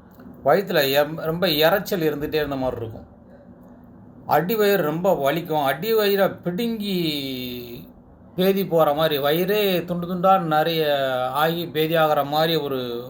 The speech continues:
வலி இருக்கும், உணர்வு இருக்கும். வயிறு வந்து ரொம்ப உப்பிஷமா இருக்கும். உப்பிஷம்னா ஜீரணிக்காது, வயிறு ஊதிக்கிட்டு அப்படியே பொறுமிக்கிட்டு உள்ளுக்கு நொறன ஒரு அப்படியே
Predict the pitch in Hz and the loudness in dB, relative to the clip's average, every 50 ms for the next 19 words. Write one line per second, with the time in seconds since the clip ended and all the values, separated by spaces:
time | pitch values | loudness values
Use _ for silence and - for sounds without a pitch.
0 | 135 135 135 139 139 156 156 156 151 139 113 156 156 139 131 131 135 139 135 131 | -10 -6 -4 -2 0 0 0 0 0 -2 -4 -4 -4 -2 -2 0 0 0 0 -2
1 | 123 123 - - - - - - - - - - - - - - - - - - | -4 -6 -8 -14 -20 -20 -20 -20 -20 -20 -20 -20 -20 -20 -20 -20 -20 -20 -20 -20
2 | - - - - - - - - - - - - - - - 135 143 165 190 196 | -20 -20 -20 -20 -20 -20 -20 -20 -20 -20 -20 -20 -18 -8 -2 2 2 4 4 4
3 | 196 175 165 175 180 175 156 156 165 147 139 135 - - 180 175 185 175 156 151 | 2 2 0 0 0 0 0 2 0 0 -2 -4 -6 -6 -4 -4 -2 -2 0 0
4 | 131 123 135 135 135 160 143 147 156 151 160 175 170 156 147 135 123 117 113 110 | -2 -2 -4 -8 -8 -6 -4 -4 -4 -2 0 0 2 2 0 0 -2 -4 -6 -10
5 | 110 - - - - - 131 127 151 160 160 165 165 160 165 156 160 208 233 190 | -14 -16 -18 -20 -18 -12 -4 0 2 2 2 2 0 2 2 2 4 4 4 4
6 | 165 156 151 147 135 131 127 131 147 151 165 165 160 151 147 156 147 175 196 214 | 4 4 4 2 0 -2 -4 -4 -4 -2 -2 -2 -4 -6 -6 -6 -4 -2 -2 -2
7 | 202 175 139 123 135 139 135 139 147 147 143 143 139 135 131 127 127 131 - - | -2 -4 -8 -8 -8 -6 -4 -2 0 0 2 2 2 0 0 -2 -4 -6 -12 -16
8 | - - - - - - - - - - - 117 110 - 160 175 175 165 175 175 | -20 -20 -20 -20 -20 -20 -20 -20 -20 -16 -16 -8 0 4 4 4 4 2 -2 -2
9 | 160 151 156 180 208 202 175 151 151 160 170 165 165 156 151 151 151 147 156 156 | -4 -4 -4 -2 -2 -2 0 -2 -2 -2 -2 -2 -2 0 0 0 0 0 0 2
10 | 151 151 147 143 143 143 143 139 139 135 135 131 131 135 131 131 127 | 2 2 4 2 2 0 0 0 0 0 0 0 -2 -4 -4 -4 -4